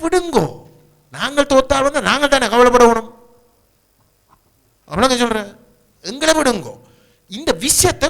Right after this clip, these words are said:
கொண்டு போங்கோ. அப்படிங்க சொல்றேன். என்னன்னா, நீங்கள் இந்த விஷயத்தை கொண்டு போகாட்டி நீங்கள் சொல்ற அதே பார்வை இந்த மெட்ட அரசியல் கட்சிகளை பற்றியும் இருக்கு. நாங்கள் மட்டமில்லையே இறங்கி கொண்டு வந்தது, நாங்கள் இவ்வளவு காலம் கொஞ்சம் வளர்ந்து கொண்டு வந்து இந்த முறை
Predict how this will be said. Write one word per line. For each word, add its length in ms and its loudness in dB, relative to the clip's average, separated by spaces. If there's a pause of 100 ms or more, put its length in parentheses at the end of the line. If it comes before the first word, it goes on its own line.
கொண்டு 300 -6
போங்கோ. 280 -14 (1700)
அப்படிங்க 360 0
சொல்றேன். 280 -6 (360)
என்னன்னா, 280 -2
நீங்கள் 240 0
இந்த 120 4 (100)
விஷயத்தை 340 4
கொண்டு 240 2
போகாட்டி 420 -4 (760)
நீங்கள் 580 -2
சொல்ற 180 4 (140)
அதே 200 -2 (160)
பார்வை 340 4
இந்த 160 0
மெட்ட 260 0
அரசியல் 260 -6
கட்சிகளை 380 -2
பற்றியும் 300 -4
இருக்கு. 260 -6 (920)
நாங்கள் 320 -4
மட்டமில்லையே 560 2
இறங்கி 300 2
கொண்டு 240 4
வந்தது, 320 0 (360)
நாங்கள் 260 -6
இவ்வளவு 240 0
காலம் 240 0
கொஞ்சம் 280 -2
வளர்ந்து 280 -6
கொண்டு 220 -2
வந்து 240 -4
இந்த 200 -6
முறை 120 0